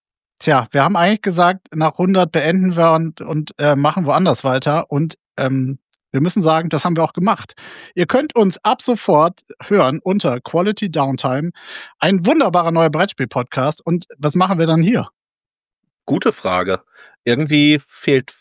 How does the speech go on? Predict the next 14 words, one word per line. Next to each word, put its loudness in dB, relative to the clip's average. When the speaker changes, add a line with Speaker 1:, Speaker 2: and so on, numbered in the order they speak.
Speaker 2:
wer, -4
irgendwas. -4
Hm. -6
Speaker 1:
<laughs> -10
Naja, 2
Brettspiel-News 0
wäre 2
ja 2
irgendwie -2
nix -4
ohne 0
ein 0
Brettspiel-News-Podcast-Team. -4
Und -2